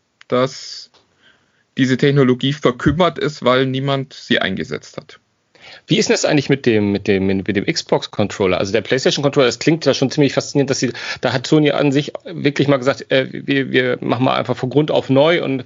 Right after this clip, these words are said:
Speaker 2: bauen mal so ein paar Ideen ein, die wir vielleicht schon mal hatten, aber bis dato nicht umsetzen konnten. Wie ist denn der Xbox, der neue Xbox-Controller im Vergleich zum Vorgänger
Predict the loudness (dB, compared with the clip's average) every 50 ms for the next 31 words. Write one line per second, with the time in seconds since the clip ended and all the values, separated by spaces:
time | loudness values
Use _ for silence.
0 | -10 -14 -14 -14 -14 -16 -18 -8 -4 0 0 2 2 2 2 2 2 0 -2 -2
1 | -2 -2 -2 0 0 0 0 0 0 -2 -2 -2 -2 -2 -2 -2 -2 -2 -4 -2
2 | -2 -2 -2 0 -2 -4 -4 -4 -2 0 2 2 0 -2 -4 -4 -4 -4 -2 -4
3 | -4 -4 -4 -4 -4 -4 -4 -4 -6 -8 -6 -8 -8 -8 -12 -14 -14 -14 -16 -18
4 | -20 -16 -10 -2 0 0 2 0 0 0 2 2 2 0 -2 -4 -6 -2 -2 -2
5 | -2 0 -4 -8 -6 -2 -2 0 2 2 0 0 -2 -2 -4 -4 0 -2 -2 -2
6 | 0 0 0 0 0 -2 -4 -6 -6 -6 -4 -4 -2 -4 -4 -4 -6 -8 -6 -4
7 | -4 -2 -2 -2 -2 -2 -4 -6 -6